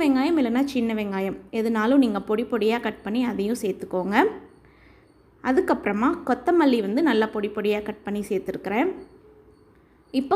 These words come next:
கருவேப்பிலை கொஞ்சமா அதையும் பொடி பொடியா கட் பண்ணி சேர்த்துக்கிறேன். பாருங்க, இது எல்லாமே சேர்த்தாச்சு. இதுல முக்கியமான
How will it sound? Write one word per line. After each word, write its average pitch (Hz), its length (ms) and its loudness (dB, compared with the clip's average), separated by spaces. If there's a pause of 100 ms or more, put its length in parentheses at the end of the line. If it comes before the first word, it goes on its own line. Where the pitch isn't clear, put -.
(120)
கருவேப்பிலை 262 560 4 (240)
கொஞ்சமா 262 440 4 (180)
அதையும் 262 300 0
பொடி 226 200 -2
பொடியா 220 320 2
கட் 208 180 -6
பண்ணி 202 240 -2
சேர்த்துக்கிறேன். 208 580 -2 (4000)
பாருங்க, 208 300 2 (100)
இது 233 180 4
எல்லாமே 202 400 2
சேர்த்தாச்சு. 196 560 -2 (380)
இதுல 233 280 2
முக்கியமான 294 440 4